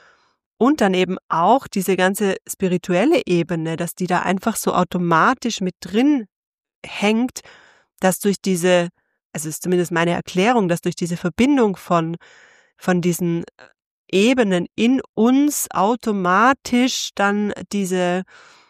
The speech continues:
äh, Ebene außerhalb von uns, also diese spirituelle Ebene, da mit reingeschaltet wird und da auf einmal irgendwie, für mich fühlt sich's immer so an, unterstützend wirkt.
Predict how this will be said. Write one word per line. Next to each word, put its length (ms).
äh, 40
Ebene 420
außerhalb 580
von 180
uns, 300
also 160
diese 240
spirituelle 680
Ebene, 380
da 140
mit 320
reingeschaltet 1080
wird 400
und 360
da 200
auf 100
einmal 320
irgendwie, 640
für 120
mich 180
fühlt 160
sich's 160
immer 160
so 80
an, 180
unterstützend 800
wirkt. 500